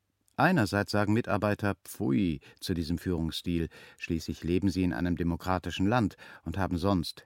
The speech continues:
die freie Wahl vom Bundeskanzler bis zur Marke der Frühstücksmarmelade. Andererseits beobachtet man immer wieder, dass in Betrieben, wo ein lascher Chef einem autoritären folgt, sich mancher nach der strengen Hand zurücksehnt. Offenbar stecken zwei Seelen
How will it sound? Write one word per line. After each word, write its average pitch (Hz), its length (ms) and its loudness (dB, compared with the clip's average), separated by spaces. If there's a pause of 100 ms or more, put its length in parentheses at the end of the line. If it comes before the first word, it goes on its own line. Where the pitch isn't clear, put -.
die 80 80 -4
freie 82 360 0
Wahl 107 280 4
vom 71 400 -8
Bundeskanzler 92 720 -2
bis 82 200 -8
zur 90 120 -2
Marke 92 320 2
der 92 100 -4
Frühstücksmarmelade. 85 1040 -2 (600)
Andererseits 175 640 0
beobachtet 147 720 0
man 131 120 4
immer 127 260 2
wieder, 123 260 -2
dass 117 180 -2
in 107 100 2
Betrieben, 110 480 0 (360)
wo 90 80 0
ein 82 120 2
lascher 101 400 0
Chef 139 300 -4
einem 98 260 0
autoritären 87 640 -2
folgt, 117 340 -2 (240)
sich - 240 -6
mancher 92 360 0
nach 131 160 -2
der 131 140 -4
strengen 107 560 2
Hand 101 220 2 (120)
zurücksehnt. 104 640 0 (320)
Offenbar 90 440 0 (300)
stecken 90 300 -4
zwei 82 240 -2
Seelen 78 640 -2